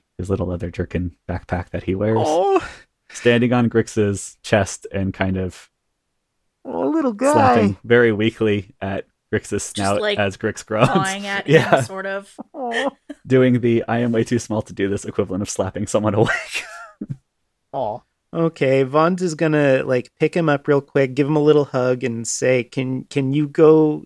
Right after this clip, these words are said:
Speaker 2: can you go get my sister and ask her to bring down as much healing potion as she can, as she can get?"
Speaker 1: <laughs>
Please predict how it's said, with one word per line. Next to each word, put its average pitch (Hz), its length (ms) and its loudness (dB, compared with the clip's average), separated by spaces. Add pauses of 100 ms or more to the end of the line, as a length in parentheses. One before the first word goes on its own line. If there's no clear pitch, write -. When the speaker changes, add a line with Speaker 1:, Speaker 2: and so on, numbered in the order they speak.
Speaker 2:
can 151 160 -4
you 151 100 -2
go 165 200 2
get 147 640 0
my 131 160 0
sister 170 580 0
and 135 220 -6
ask 127 300 -4
her 143 120 0
to 135 140 -4
bring 139 460 -2
down 135 420 0
as 123 240 -6
much 127 640 -6 (420)
healing 143 340 4
potion 139 400 0
as 123 120 0
she - 140 -6
can, 117 420 -6 (340)
as 117 100 -4
she - 140 -6
can 127 160 -6
get?" 120 300 -2 (400)
Speaker 1:
<laughs> 156 80 0